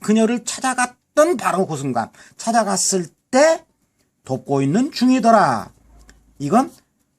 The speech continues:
돕고 있는 중이더라. 근데 찾아갔을 때가 과거니까 was helping 이렇게 돼야 되겠죠. 물론 지금이면 돕고 있는 중이지, 지금은.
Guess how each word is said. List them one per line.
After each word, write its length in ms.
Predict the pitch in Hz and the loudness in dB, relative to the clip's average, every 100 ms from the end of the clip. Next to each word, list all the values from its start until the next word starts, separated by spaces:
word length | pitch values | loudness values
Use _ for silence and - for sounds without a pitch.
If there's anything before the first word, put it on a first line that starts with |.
| _ _ - - _ _ _ | _ _ -20 -20 _ _ _
돕고 340 | 131 117 156 | -10 -6 -4
있는 220 | 151 240 262 | -2 -2 0
중이더라. 720 | 220 233 226 226 202 165 135 | 2 4 4 4 6 4 2
근데 240 | 147 190 | -2 -4
찾아갔을 520 | 202 226 233 233 233 | -4 -4 -2 -2 -4
때가 220 | 262 262 262 | -4 -4 -4
과거니까 640 | 143 156 147 143 135 254 - _ 120 | -2 -2 -2 -4 -4 -6 -6 _ -8
was 360 | 120 143 165 | -2 -2 0
helping 800 | 262 214 180 - 143 123 107 117 | 0 2 0 -4 -4 -4 -4 -6
이렇게 200 | 127 123 | -8 -6
돼야 140 | 120 | -6
되겠죠. 360 | 107 110 - 104 - - | -6 -10 -12 -16 -16 -4
물론 260 | 202 311 302 | 2 4 2
지금이면 640 | - 190 233 233 285 349 - _ _ | 0 0 2 4 2 0 -8 _ _
돕고 340 | 147 143 165 | -8 -4 -2
있는 260 | 160 226 269 | 0 0 -2
중이지, 760 | - 147 147 147 165 233 185 123 | -4 -2 0 0 2 2 2 -2
지금은. 540 | 139 120 117 107 95 | -6 -4 -4 -6 -10